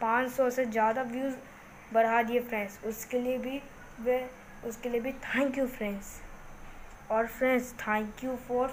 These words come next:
five hundred subscriber, नहीं, फ़ाइव हंड्रेड पचास subscriber के लिए बहुत बहुत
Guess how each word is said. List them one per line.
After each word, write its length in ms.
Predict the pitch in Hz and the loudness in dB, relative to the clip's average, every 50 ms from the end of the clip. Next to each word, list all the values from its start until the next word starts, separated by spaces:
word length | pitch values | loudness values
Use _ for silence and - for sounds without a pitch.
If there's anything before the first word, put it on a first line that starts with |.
| - - | -2 -2
five 260 | 226 214 226 240 233 | 0 0 0 -2 -2
hundred 320 | 240 240 233 240 254 240 - | -2 -2 2 2 2 2 2
subscriber, 480 | 254 240 - - - 233 226 226 247 262 | -4 -6 -4 -2 0 2 2 4 4 2
नहीं, 400 | 247 247 240 226 240 285 285 262 254 - - - - - - - - - | 2 2 0 2 2 2 2 2 0 -2 -8 -10 -10 -10 -10 -10 -10 -4
फ़ाइव 360 | - 214 214 240 277 277 - 247 | 0 4 4 4 4 4 2 -2
हंड्रेड 380 | 233 233 226 247 277 285 277 - - - - - - - - - - - - | -2 2 6 6 6 6 4 0 -10 -10 -10 -10 -10 -10 -10 -10 -8 -4 -2
पचास 560 | 220 208 202 - - - 277 311 330 302 - | -2 -2 -2 0 6 8 10 10 10 8 4
subscriber 800 | - 302 302 - - - - 285 277 277 294 302 254 285 285 285 | 4 2 2 2 -4 -2 2 4 6 6 6 8 10 8 8 8
के 160 | 285 - - | 6 0 -6
लिए 220 | 262 254 254 254 233 | -6 -4 -2 -2 -2
बहुत 340 | 220 - 262 262 247 254 | -4 -2 -4 -2 -2 -2
बहुत 260 | 240 233 226 220 220 | -2 -2 -2 -2 -2